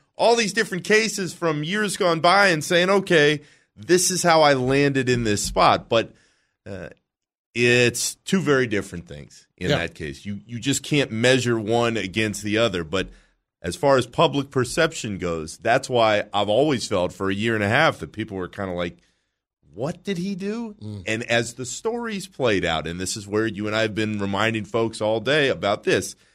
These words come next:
Speaker 1: the league was just arguing four of these cases, not sixty-six different appearances at a, uh, trying to set up massages all across, uh, Houston. But this is the part that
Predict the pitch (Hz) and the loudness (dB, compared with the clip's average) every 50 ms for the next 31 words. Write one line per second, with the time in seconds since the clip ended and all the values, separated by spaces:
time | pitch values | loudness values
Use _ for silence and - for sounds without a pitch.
0 | _ _ _ _ - 90 92 92 104 113 139 151 147 139 127 120 - 135 123 - | _ _ _ _ -4 -2 0 2 4 4 4 4 2 0 0 0 -2 -2 0 2
1 | 135 131 135 120 127 123 120 120 113 104 98 - _ - 165 180 202 190 156 113 | 2 2 2 0 0 -2 0 -2 -2 -4 -8 -12 _ -2 0 2 4 4 2 2
2 | 90 101 95 85 - - - 85 80 76 73 - - - - - - _ _ _ | -2 -4 -6 -6 -8 -6 -6 -4 -4 -6 -8 -12 -18 -18 -20 -20 -20 _ _ _
3 | _ _ 107 117 127 127 - - - 175 165 165 - - 160 147 139 - - 170 | _ _ 0 0 0 0 -2 -4 -2 -2 -2 -2 -4 -10 -10 -10 -6 -4 -4 -4
4 | 156 - - - - 180 175 175 165 156 143 131 131 - 156 160 160 156 147 127 | -4 -6 -8 -4 -2 -2 0 0 0 -2 -2 -2 0 0 0 2 2 0 -2 -2
5 | 127 139 139 131 120 135 127 120 117 113 110 110 104 - _ _ _ _ _ - | -2 -2 -2 0 0 2 2 4 4 6 4 4 2 -2 _ _ _ _ _ -2
6 | 104 107 110 110 117 117 - 156 156 151 143 131 123 - - 160 147 143 135 135 | 0 2 2 2 0 0 2 4 4 4 4 2 2 4 4 6 6 6 4 4
7 | 120 117 - - 196 180 180 196 180 - 135 123 104 120 110 110 107 101 101 - | 2 0 2 4 4 6 6 6 4 2 0 0 2 2 4 4 2 2 0 2
8 | 107 101 101 101 92 - - - _ _ _ _ - 85 85 87 87 - - 113 | 4 4 4 4 2 0 -4 -10 _ _ _ _ -6 -4 -4 -4 -4 -6 -4 -4
9 | 104 95 - - 90 78 73 80 98 92 95 - - _ _ _ _ _ 76 80 | -4 -4 -6 -6 -6 -6 -2 0 -2 -2 -2 -6 -20 _ _ _ _ _ -10 0
10 | 87 123 143 147 - - 175 165 160 - - 180 160 - - - 120 113 110 110 | 4 4 4 4 4 2 2 0 0 0 -4 -6 -6 -2 2 4 6 6 6 4
11 | - - _ _ _ - - 95 92 - | 2 -4 _ _ _ -6 -4 -4 -4 -4